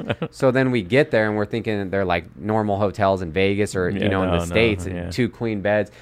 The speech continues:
Speaker 2: We get there, the room is, like, <laughs> as
Speaker 1: <laughs>
Speaker 2: big as this table, and we have two twin beds, and there's four of us. And I'm like,
Speaker 1: Yeah.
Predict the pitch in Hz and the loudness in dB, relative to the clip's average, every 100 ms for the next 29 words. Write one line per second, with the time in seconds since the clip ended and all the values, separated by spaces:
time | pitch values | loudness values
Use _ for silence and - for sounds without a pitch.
0 | - - 107 127 127 110 92 87 117 120 | -10 -4 0 2 4 2 2 0 -2 0
1 | 98 87 92 82 80 - - - 113 90 | -2 -2 -2 -2 -4 -16 -20 -12 -10 -10
2 | 87 - - 92 113 123 104 98 - 117 | -14 -16 -12 -2 0 0 0 -2 -2 -2
3 | 123 98 92 98 - - - 101 110 107 | 0 0 0 -2 -6 -20 -4 0 4 4
4 | 92 - - 120 - 113 92 85 101 90 | 4 2 -2 -2 0 -2 0 4 6 6
5 | 82 92 90 90 - 110 110 87 78 80 | 2 -2 0 0 0 2 4 4 0 -4
6 | 87 85 85 78 82 - | -8 -6 -6 -6 -8 -10